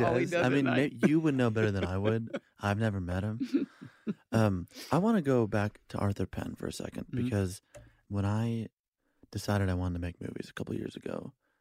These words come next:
Speaker 2: there's an interview of, of Arthur Penn that I, I often cite and think back on. He made this movie called Night Moves. I don't know if you've seen this.
Speaker 1: I haven't seen that one.
Speaker 2: It's with Gene Hackman. It's one of my favorite movies. And he talks about, um, filmmaking in this sense of,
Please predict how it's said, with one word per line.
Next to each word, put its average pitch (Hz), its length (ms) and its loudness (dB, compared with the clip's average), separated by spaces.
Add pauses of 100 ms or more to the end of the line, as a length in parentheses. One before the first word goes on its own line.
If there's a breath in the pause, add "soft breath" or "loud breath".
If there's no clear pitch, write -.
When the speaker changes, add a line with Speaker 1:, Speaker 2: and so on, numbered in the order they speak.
Speaker 2:
there's 95 140 -4
an 92 80 0
interview 98 420 2 (420)
of, - 180 -4
of - 140 -6
Arthur - 300 -8
Penn - 260 -8
that - 140 -6
I, - 240 -6
I 95 140 -8 (140)
often 104 600 -2 (200)
cite 95 460 -4
and 95 120 -6
think 92 180 -6
back - 260 -6
on. - 240 -8 (480)
He 113 100 -6
made 135 160 0
this 123 140 -6
movie 107 180 0
called 95 200 -2
Night 92 240 -2
Moves. 85 360 -4
I - 40 -10
don't 92 100 -6
know - 100 -8
if - 80 -18
you've - 120 -12
seen - 240 -8
this. - 200 -12
Speaker 1:
I 127 40 -6
haven't 135 160 -8
seen - 160 -14
that - 140 -12
one. - 100 -18 (260)
Speaker 2:
It's - 100 -20
with 110 100 -2
Gene 104 160 0
Hackman. - 460 -4 (120)
It's - 100 -20
one 117 80 -4
of 113 40 -2
my 101 80 0
favorite - 320 -8
movies. - 440 -8 (1080 loud breath)
And 123 120 4
he 127 80 4
talks 127 400 -4
about, 107 480 0 (300)
um, 90 300 0
filmmaking 101 760 0
in 87 140 -4
this 90 180 -6
sense 87 340 -6
of, - 320 -6